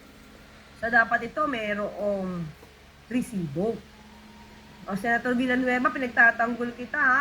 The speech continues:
Kasi wala akong alam kung ka-affair mo siya talaga. O close lang talaga kayo. O nagkataon lang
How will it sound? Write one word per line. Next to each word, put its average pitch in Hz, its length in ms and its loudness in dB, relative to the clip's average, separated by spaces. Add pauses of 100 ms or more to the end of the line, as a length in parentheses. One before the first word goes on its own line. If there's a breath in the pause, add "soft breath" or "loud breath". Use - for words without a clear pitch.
Kasi 311 240 -4
wala 240 400 2
akong 233 160 -8
alam 285 320 0
kung 247 160 -6
ka-affair 214 500 -6
mo 202 140 -4
siya 190 160 -6
talaga. 180 480 -2 (400)
O 302 240 0
close 254 320 0
lang 208 240 0
talaga 185 400 0
kayo. 202 320 -4 (400)
O 294 100 4
nagkataon 262 800 2
lang 160 320 -4